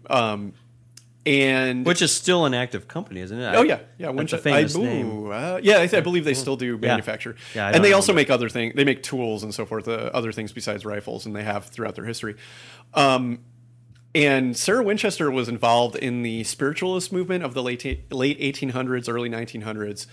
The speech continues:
Speaker 1: uh, heavily involved. And, um, at some point, I don't know if this,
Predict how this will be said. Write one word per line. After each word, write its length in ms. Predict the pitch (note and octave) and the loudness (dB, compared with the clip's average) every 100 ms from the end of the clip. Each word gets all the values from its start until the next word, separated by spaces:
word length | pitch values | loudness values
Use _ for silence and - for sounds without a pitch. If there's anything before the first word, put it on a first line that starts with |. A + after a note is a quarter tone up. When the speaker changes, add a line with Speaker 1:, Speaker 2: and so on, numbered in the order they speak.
| - - - | -20 -20 -2
Speaker 1:
uh, 180 | B2+ A2+ | 0 2
heavily 460 | - G#3 E3 C3+ A2 | 4 4 4 0 -2
involved. 480 | G#2+ G#2 - - - - | -4 -8 -8 -14 -12 -2
And, 500 | C3+ A#2+ A2 A2 G#2+ - | 0 2 0 -2 -8 -4
um, 400 | C3 A#2 A2 G#2+ - | -2 0 -2 -6 -4
at 160 | C3 - | -4 -2
some 240 | G#3+ B3+ | -2 -2
point, 500 | - C#3 B2 - - - - - _ | -2 -2 -2 -6 -16 -20 -20 -20 _
I 80 | D3+ | 4
don't 140 | G3 | 4
know 300 | F#3+ F3+ F3 | 6 4 4
if 260 | D#3+ C#3+ - | 2 -2 -2
this, 640 | C3+ C3 - - - - | -2 -2 -2 -6 -6 -10